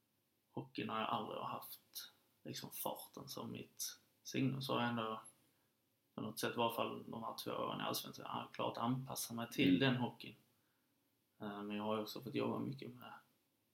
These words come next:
Speaker 1: att försöka bli lite rappare och, och så här. Eh, men jag menar, jag har inte haft, aldrig haft det, så jag har ju behövt använda huvudet istället, liksom. Eh, men även försökt, försöka anpassa mig.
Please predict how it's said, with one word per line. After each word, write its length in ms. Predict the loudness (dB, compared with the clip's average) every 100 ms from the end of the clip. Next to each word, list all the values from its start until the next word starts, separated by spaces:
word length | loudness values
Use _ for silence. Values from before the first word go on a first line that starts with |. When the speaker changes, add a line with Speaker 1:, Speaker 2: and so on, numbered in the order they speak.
| _ -14
Speaker 1:
att 100 | -6
försöka 260 | -4 -4
bli 180 | -4 -2
lite 260 | -2 -2 -4
rappare 500 | -6 -6 -4 -2 -2
och, 260 | -2 -6 -12 _ _ _ -20 -20 _ _ _ _ _ _ _ _
och 120 | -2
så 120 | 2 6
här. 260 | 8 8 4 -2 -6 -6
Eh, 380 | -4 -4 -4 -6 -10 -18 -20 _ _ _ _ _ -6
men 120 | 0
jag 80 | 2
menar, 160 | 4 4
jag 80 |
har 100 | 6
inte 140 | 4 4
haft, 440 | 2 0 0 -2
aldrig 260 | 2 4 6
haft 260 | 4 4
det, 80 | -4
så 120 | -4
jag 60 | -2
har 220 | 0 0
ju 60 | -2
behövt 340 | -4 -6 -2
använda 420 | -2 -2 -4 -4
huvudet 360 | -2 -2 -4 -6
istället, 440 | -4 -2 -2 -4 -12
liksom. 220 | -14 -16 -18 _ -14
Eh, 60 | -14 -14 -18 -20 -20 _ _ _ _ _ _ _ _ _ _ 0
men 180 | 8 12
även 260 | 12 10
försökt, 300 | 4 0 -2
försöka 440 | -4 0 2 0 -2
anpassa 380 | -4 -4 -8
mig. 100 | -10